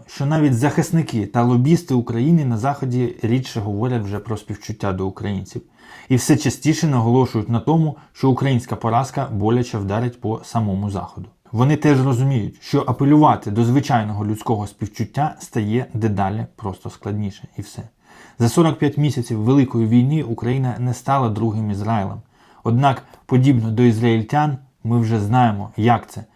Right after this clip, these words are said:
коли тобі відмовляють у співпереживанні, яке начебто було гарантовано самою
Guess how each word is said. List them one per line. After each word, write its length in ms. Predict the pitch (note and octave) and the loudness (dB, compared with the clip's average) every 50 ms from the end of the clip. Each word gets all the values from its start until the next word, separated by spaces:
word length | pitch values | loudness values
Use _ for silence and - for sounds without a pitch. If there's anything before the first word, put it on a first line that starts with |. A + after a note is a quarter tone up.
| _ _ _ _ - | _ _ _ _ -8
коли 320 | - A2+ A2 A2+ A2 G2 | -2 0 2 2 2 0
тобі 380 | - - A2 G#2 G#2+ A2 G2+ - | -2 -4 -4 -2 -2 -2 -4 -4
відмовляють 760 | G#2 G2+ G#2 G#2 G#2 A2 G#2+ G#2+ A2 A#2 A2+ A2 G2+ - - - | -6 -4 -4 -2 -2 -2 -2 -2 0 0 0 -2 -4 -6 -8 -8
у 100 | G#2 G2+ | -8 -8
співпереживанні, 960 | - - - G#2+ - - - G2+ G2 F#2+ F#2+ G2 G#2 B2+ D3+ D#3 D3+ D3 C#3+ - - - - _ - | -8 -8 -10 -12 -10 -8 -8 -8 -6 -6 -6 -4 -2 0 0 0 -2 -4 -6 -10 -16 -20 -20 _ -12
яке 240 | - - - G#2+ G#2 G#2 | -10 -8 -6 -8 -6 -4
начебто 460 | G#2+ A2 G#2+ - - G#2 - - G#2 | -4 -4 -4 -6 -8 -10 -8 -8 -6
було 340 | G2+ F#2+ G2+ G2 G#2 A#2 A#2+ | -4 -4 -2 -2 -2 -4 -4
гарантовано 800 | - A#2 G2 G#2+ G2+ G2+ G2 F#2 - A2 A2+ A#2+ A#2+ A#2 A#2 - - | -4 -4 -2 -2 -2 -4 -4 -4 -4 -4 -2 -2 -2 -4 -6 -8 -10
самою 500 | - - G#2+ G2 G2 G2 F#2+ G2 G2+ | -8 -6 -4 -2 -2 -2 -2 -4 -4